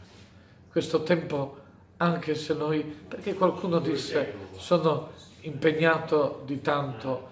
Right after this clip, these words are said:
ma certamente oggi chiediamo al Signore che ci dona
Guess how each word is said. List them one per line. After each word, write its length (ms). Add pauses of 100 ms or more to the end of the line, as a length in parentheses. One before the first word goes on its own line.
(160)
ma 240
certamente 1040 (440)
oggi 840 (340)
chiediamo 520
al 100
Signore 680 (500)
che 160
ci 500 (240)
dona 720